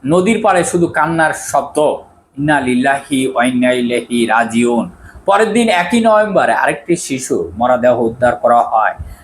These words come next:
আর আজ সকালে উদ্ধার শেষ হয় আরেকটি শিশু। এভাবে ঝিনাইদহ নদী কেড়ে নেয় পাঁচটি কোমল প্রাণ, কিন্তু রেখে যায় এক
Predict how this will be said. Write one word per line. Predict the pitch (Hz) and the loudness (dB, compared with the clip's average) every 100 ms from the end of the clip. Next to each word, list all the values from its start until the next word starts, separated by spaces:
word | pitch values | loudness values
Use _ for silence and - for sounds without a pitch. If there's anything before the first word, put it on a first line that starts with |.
| - | -4
আর | 139 139 | 0 0
আজ | 135 139 151 | 2 0 0
সকালে | 147 - 156 165 143 | -2 -2 -2 0 0
উদ্ধার | 104 113 131 143 143 | -2 -2 0 0 0
শেষ | - 135 127 - | -6 -6 -4 0
হয় | 123 110 - _ - | 0 0 -6 _ -4
আরেকটি | 123 123 - 117 | -2 -2 -2 -4
শিশু। | - 117 131 87 - - - | -2 -2 -2 -2 -6 -14 0
এভাবে | 160 208 220 226 | 2 4 4 2
ঝিনাইদহ | 175 208 220 214 | 0 0 2 2
নদী | 190 165 170 165 | 2 0 0 -2
কেড়ে | - 143 175 | -2 0 0
নেয় | 143 113 - | 0 -2 -4
পাঁচটি | 139 - 135 123 - | -4 -4 -10 -12 -8
কোমল | 113 127 147 | -4 -2 -2
প্রাণ, | - - 107 117 107 - - _ _ | -2 -2 0 0 -2 -10 -20 _ _
কিন্তু | 208 208 226 | -2 2 2
রেখে | 170 185 226 | 2 0 2
যায় | 220 202 | 0 2
এক | 156 160 | 0 -2